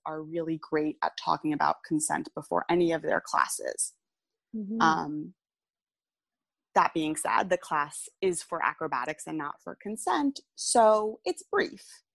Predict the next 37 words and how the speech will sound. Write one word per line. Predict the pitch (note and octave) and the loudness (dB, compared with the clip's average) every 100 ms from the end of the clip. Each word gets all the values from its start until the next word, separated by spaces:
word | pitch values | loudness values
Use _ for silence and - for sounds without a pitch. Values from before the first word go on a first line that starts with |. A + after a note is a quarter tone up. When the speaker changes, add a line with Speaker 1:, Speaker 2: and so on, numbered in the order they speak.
| _ _ _ | _ _ _
Speaker 1:
but | B3+ | -2
there | C4+ | 0
is | B3 B3+ | 0 0
a | A#3+ | 0
reminder | A#3 G#3+ F3+ F3 F3 E3+ | -2 -2 0 0 0 0
and | E3 E3+ | 0 2
there | F3 | 2
is | F3 | 2
an | F3 | 0
awareness | E3 D#3 D3 D3 D3 D3 - | 0 -2 0 0 0 -2 -6
within | - E3 - D#3+ | -4 -4 2 2
the | D#3 | 4
room, | D3 D3 C#3+ C#3+ D3 C#3+ - _ - _ - | 2 2 4 4 4 2 -4 _ -20 _ 6
um, | D#3 D#3 D#3 D3+ D3+ - _ | 6 8 4 2 0 -6 _
about | E3 D#3 D3+ - | 2 6 6 6
no | D#3+ D3+ | 4 4
means | D3+ D3 C#3+ F#3 | 4 4 2 6
no, | G#3 F#3 F3+ F3 - _ _ | 8 8 8 4 -2 _ _
down | - D3 D3 D3 | 2 4 6 4
means | D3 D3 - | 2 0 0
down, | - D3 C#3+ C#3+ C#3+ C#3+ - _ _ _ _ _ _ | 2 4 6 4 2 -2 -4 _ _ _ _ _ _
um, | D#3 D3+ D#3 D#3+ | 6 6 2 -4
checking | - - D#3+ D3+ D3+ | -6 -4 -2 2 2
in, | D3 C#3+ C#3+ D3+ | 2 0 0 2
and | C#3+ D3 | 2 2
so | C#3+ E2 | 4 4
on | - | 4
and | - - | 4 4
so | - - | 4 2
forth. | - - - _ _ _ - - _ _ _ | 0 -2 -4 _ _ _ -20 -20 _ _ _
And | F3 F3 F3+ | 4 4 4
as | F#3 F#3+ A3 | 4 2 2
a, | - | 2
and | - F#3 F#3 | 6 6 6
when | F#3+ | 4
I | G#3 | 0
started, | A#3 - F3 E3+ | -2 0 0 0